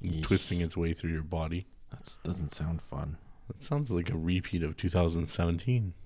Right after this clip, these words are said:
Speaker 1: Ugh. Yeah.
Speaker 2: Yeah.
Speaker 1: Why do you always gotta bring up that blood clot? <laughs> I'm a
Speaker 2: <laughs> Because I'm your,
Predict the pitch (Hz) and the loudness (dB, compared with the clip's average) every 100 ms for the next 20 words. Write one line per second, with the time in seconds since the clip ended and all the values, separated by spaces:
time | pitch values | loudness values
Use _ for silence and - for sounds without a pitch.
0 | - 82 78 - - - - - - 73 | -10 -6 -6 -8 -14 -16 -20 -20 -12 -8
1 | 76 - - - - - - 85 78 78 | -6 -8 -12 -20 -18 -18 -8 -4 -4 -4
2 | 76 - - - - - - - - - | -10 -20 -20 -18 -18 -18 -18 -18 -18 -20
3 | - - 87 92 98 101 82 85 80 76 | -18 -10 -2 0 2 2 4 4 4 0
4 | - - 73 73 - 80 82 - 76 67 | -8 -8 -4 -4 -4 -6 -6 -8 -10 -12
5 | - - 120 - - - - - - - | -14 -6 -4 -4 -12 -18 -20 -20 -16 -14
6 | - - - - - - - - 92 98 | -14 -16 -20 -20 -20 -18 -8 -2 0 0
7 | - - - 107 - - 117 - - - | -4 -16 4 4 6 8 8 8 -2 -4
8 | - 90 110 98 | -2 4 6 6